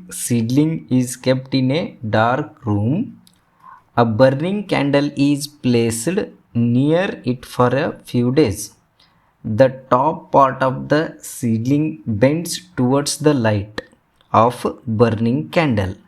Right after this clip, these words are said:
This is, answer is phototropism, ದ್ವಿತೀಯಾನುವರ್ತನೆ. ನೆಕ್ಸ್ಟ್, ಜೈವಿಕ ವಿಘಟನಾ ವಸ್ತುಗಳಿಗೆ ಸಂಬಂಧಿಸಿದಂತೆ ಇವುಗಳಲ್ಲಿ ಸರಿಯಾದ ಹೇಳಿಕೆ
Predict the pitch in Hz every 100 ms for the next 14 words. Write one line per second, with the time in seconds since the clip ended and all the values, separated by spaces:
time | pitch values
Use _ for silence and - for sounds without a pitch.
0 | _ - 156 156 - - 117 110 107 104
1 | - - _ _ _ - 107 101 113 117
2 | 202 - - _ _ _ 123 113 127 180
3 | 277 - _ _ _ 117 110 110 107 95
4 | 107 104 95 98 _ _ 107 101 107 110
5 | 123 117 113 110 107 107 - 101 98 95
6 | 87 - _ _ _ 107 110 - _ _
7 | _ _ 113 110 123 151 175 180 180 180
8 | 165 139 143 135 143 147 143 - - _
9 | _ 135 131 - 131 110 104 104 165 170
10 | 123 120 117 117 110 110 101 98 90 131
11 | 175 - _ 113 120 117 113 113 135 -
12 | 113 123 131 139 143 139 104 107 104 107
13 | 127